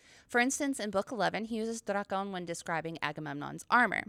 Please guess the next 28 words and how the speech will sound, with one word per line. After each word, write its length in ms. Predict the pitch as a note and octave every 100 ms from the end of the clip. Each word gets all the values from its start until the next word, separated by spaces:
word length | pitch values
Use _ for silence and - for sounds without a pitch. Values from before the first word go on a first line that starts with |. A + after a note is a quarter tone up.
| - _ - - - -
"Across 440 | - - D4 F4 -
his 160 | D#4+
shoulders, 520 | - G#3 F#3+ F3+ F3+ -
Agamemnon 560 | E3 F3+ E3+ F3 E3
strapped 400 | D#3+ - F#3+ -
his 120 | E3 -
sword. 460 | D#3+ D3 C3 - -
Then 120 | F#3
he 160 | G#3+
picked 280 | A#3 G#3+ -
up 100 | G#3
his 120 | A3+
shield, 420 | - - F3+ F3+ F3
a 40 |
splendid, 520 | - - F#3+ A3+ G3+
deadly 340 | E3+ F3+ E3+ E3
shield, 480 | - D3+ C#3 D3+ - - _ -
s-, 140 | - _ -
strong 420 | - G#3+ G3+ G#3+
on 140 | G#3
both 240 | F3+ F#3+ F#3+
the 80 | F3
sides, 500 | D#3 D3 B2+ E3+ -
adorned 340 | D#3 E3 E3+ E3+
with 100 | E3+
many 240 | D#3+ E3+
splendid 340 | - D#3+ D3 D3
decorations. 760 | C#3 D#3+ F3+ B3 - - -